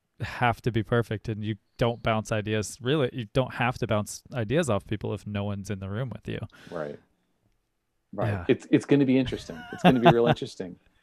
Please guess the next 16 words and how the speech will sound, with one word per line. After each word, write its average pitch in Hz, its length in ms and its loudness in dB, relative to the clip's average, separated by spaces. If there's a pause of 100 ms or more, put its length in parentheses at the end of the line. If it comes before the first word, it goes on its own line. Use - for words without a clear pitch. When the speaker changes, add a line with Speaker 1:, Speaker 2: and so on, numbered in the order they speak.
(160)
Speaker 2:
right? 101 280 -2 (600)
Speaker 1:
And 190 320 10
I 170 40 10
mean, 160 200 6
like 147 180 6
we've 131 240 4
been 123 140 2
talking 127 260 4
about 117 240 4
creatives, 123 440 4
we 104 100 -2
just, 107 260 -8
y-, - 60 -14
you 117 320 -6
feel 147 320 6
more. 101 480 -2